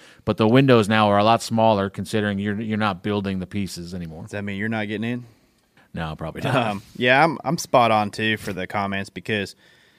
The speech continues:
Speaker 2: you look back in the day, one picture that always stands out to me is whenever we used to roll off on the pit road at the Brickyard, that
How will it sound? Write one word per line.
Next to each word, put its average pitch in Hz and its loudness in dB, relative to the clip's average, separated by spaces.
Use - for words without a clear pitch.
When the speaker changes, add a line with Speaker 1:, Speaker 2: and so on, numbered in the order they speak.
Speaker 2:
you 135 0
look 139 4
back 131 4
in 120 -2
the 117 -2
day, 117 0
one 104 -2
picture 156 0
that 107 0
always 107 2
stands 98 -4
out 95 -2
to 107 -12
me 92 -6
is 87 -10
whenever 104 -4
we 104 -2
used 104 -6
to 90 -8
roll 101 0
off 95 2
on 98 -4
the 92 -6
pit 104 -4
road 95 -2
at 92 -8
the - -10
Brickyard, 90 -4
that 95 -4